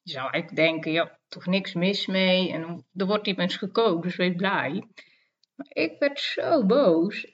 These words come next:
En ik zei al tegen hem dat ik me echt ontzettend redel-, onredelijk ben. Maar dat het er echt gewoon even uit moest. Want ja, wat zat er nu echt onder?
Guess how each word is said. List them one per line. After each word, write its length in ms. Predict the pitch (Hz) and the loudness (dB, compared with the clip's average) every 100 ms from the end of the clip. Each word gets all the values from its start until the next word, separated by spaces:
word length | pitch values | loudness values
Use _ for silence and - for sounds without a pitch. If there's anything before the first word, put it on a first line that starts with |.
| _ _ _ _ | _ _ _ _
En 340 | 202 220 196 | 6 6 4
ik 180 | 240 226 | -2 -4
zei 280 | - 294 302 | -2 0 0
al 100 | 214 | 2
tegen 260 | 175 160 | 4 4
hem 100 | 170 | 2
dat 100 | 180 | 0
ik 60 | 185 | 0
me 240 | 208 240 - | -4 -6 -8
echt 360 | - 262 - - | -6 -6 -8 -8
ontzettend 840 | 214 202 - - 302 320 - 233 | -6 -2 0 0 0 -2 -2 -2
redel-, 400 | 214 233 247 185 - | 0 -2 -2 -6 -4
onredelijk 680 | 208 196 214 247 220 170 | -2 2 4 2 0 -2
ben. 420 | 160 160 165 208 - _ _ _ _ | -4 -10 -8 -8 -10 _ _ _ _
Maar 120 | 185 | -2
dat 180 | 208 - | -2 -2
het 180 | 226 269 | -4 0
er 180 | 262 262 | 2 2
echt 140 | 269 | 2
gewoon 260 | 214 196 196 | 2 2 2
even 340 | 196 175 - | 0 0 -2
uit 280 | - 240 190 | -2 -4 -4
moest. 220 | 170 180 | -6 -6
Want 260 | 202 196 - - _ _ _ _ _ _ | -6 -6 -10 -20 _ _ _ _ _ _
ja, 340 | 220 226 180 | -2 0 -2
wat 260 | 180 214 - | -2 -2 -2
zat 260 | - 202 214 | -4 -4 0
er 60 | |
nu 140 | 196 185 | 0 0
echt 260 | 185 - - | -2 -6 -6
onder? 720 | 320 311 196 131 160 - | -4 -2 -2 -2 -4 -6